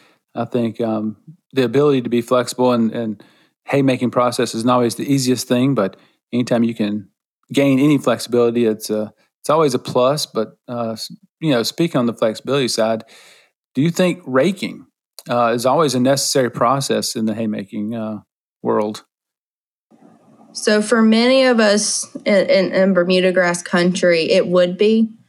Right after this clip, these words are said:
Speaker 2: Um, there are cases where, you know, probably more from a, a silage type operation where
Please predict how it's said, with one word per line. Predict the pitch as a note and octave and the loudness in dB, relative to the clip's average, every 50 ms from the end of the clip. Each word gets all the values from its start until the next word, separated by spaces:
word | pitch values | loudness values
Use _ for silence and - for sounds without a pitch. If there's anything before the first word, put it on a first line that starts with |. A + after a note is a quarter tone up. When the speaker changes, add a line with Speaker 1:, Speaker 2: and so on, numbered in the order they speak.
| _ _ _ _ _ _ - | _ _ _ _ _ _ -2
Speaker 2:
Um, | G3 F#3 E3+ F3 F3+ F3+ F3 | 0 0 2 2 0 2 2
there | G3+ G3+ F#3+ - - - | 2 2 2 2 2 2
are | F#3 F#3 G3 G3 | 2 2 2 2
cases | F#3+ - - G#3 F#3+ G3 G#3 - - G3 F#3+ F#3 F3+ F3 F3 - - | 0 0 0 2 2 0 0 0 0 2 2 2 2 0 -2 -2 0
where, | F#3 F3+ F3 F3+ F3+ F3 E3+ E3 F3 F3 - - | 2 2 4 4 4 4 2 2 -2 -4 -8 -10
you | A3 - F3+ - | -6 -6 -6 -6
know, | - | -6
probably | G3+ - G#3 F#3+ F3+ F3+ | -4 0 2 2 2 4
more | F#3+ F3+ F3 F3+ | 4 2 2 2
from | F3+ G3 F3+ | 0 0 0
a, | D#3+ - - - | -2 -2 -2 -4
a | F3+ | -6
silage | F3 - - F3 F3+ F3 F3 F3 E3 - - | -2 0 0 2 2 2 2 2 0 -2 -2
type | - F3 F3 F3+ | -2 -2 0 2
operation | F3+ F3 E3+ F3 F3+ E3+ E3+ E3+ E3+ F3 E3+ - F3+ E3+ F3 E3+ | 2 0 2 2 2 2 2 2 2 0 0 0 0 0 0 0
where | E3+ E3+ E3+ E3+ F3 F3 - | 0 0 0 0 -2 -4 -10